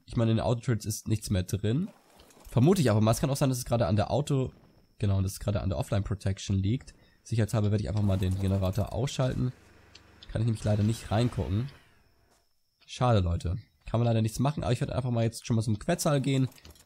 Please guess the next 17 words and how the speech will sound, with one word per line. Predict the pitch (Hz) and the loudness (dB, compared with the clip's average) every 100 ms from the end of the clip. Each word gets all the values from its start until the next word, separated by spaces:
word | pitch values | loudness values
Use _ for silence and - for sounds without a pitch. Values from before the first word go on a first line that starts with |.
| _ - - | _ -20 -8
Das | 113 | -6
ist | - | -2
quasi | - 113 | 2 2
deren, | 110 107 104 107 | 4 2 2 2
ja, | 117 90 98 | 0 -2 -2
stärkste | - 120 127 - | -2 -2 -2 0
Waffe, | 113 117 | 0 0
die | 107 | -2
sie | 101 | -2
gerade | 104 104 | 0 2
haben. | 110 127 | 2 2
Okay, | 117 | 2
das | 113 113 | 4 4
ist | 113 | 2
eigentlich | 82 110 | 2 2
der | 113 104 | 2 2
Giga. | 120 127 123 | 2 4 2